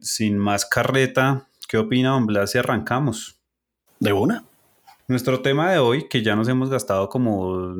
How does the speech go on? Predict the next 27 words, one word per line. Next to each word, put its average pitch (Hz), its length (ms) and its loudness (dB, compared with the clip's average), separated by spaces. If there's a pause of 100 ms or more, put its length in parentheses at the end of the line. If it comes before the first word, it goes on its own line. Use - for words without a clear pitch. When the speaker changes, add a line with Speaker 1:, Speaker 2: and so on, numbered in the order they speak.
(160)
Speaker 1:
cinco 110 340 -4
o 113 60 -4
seis 113 200 -4
minutos 113 460 0
hablando 98 480 -2
carreta 104 460 -2
sabrosa, 110 560 0 (560)
la 131 180 2
idea 147 300 2
de 160 160 2
hoy 127 160 2
es 127 100 -2
hablar 143 300 0
acerca 139 500 0
de 139 360 0 (440)
lo 120 180 -2
más 131 200 -2
simple. 113 520 -4 (840)
Blas, 117 420 -6 (140)
¿qué 135 320 0
es 139 180 -2
seo? - 340 -2 (840)
Speaker 2:
Pues 117 160 0
me 110 100 2
encanta 104 420 -2
que 160 120 0
diga 120 380 2